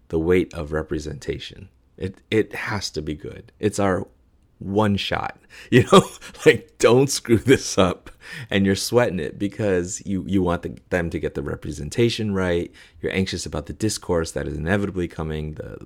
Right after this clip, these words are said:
bajillion articles, the, you know, what's it gonna be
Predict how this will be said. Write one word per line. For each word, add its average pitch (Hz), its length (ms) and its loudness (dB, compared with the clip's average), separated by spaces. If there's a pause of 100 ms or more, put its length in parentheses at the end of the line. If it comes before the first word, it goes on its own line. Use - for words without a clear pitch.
(100)
bajillion 90 460 -2
articles, 76 720 -6
the, 60 320 -10 (680)
you 113 120 0
know, 78 260 2 (120)
what's 85 280 2
it 78 60 0
gonna 76 180 2
be 71 320 -2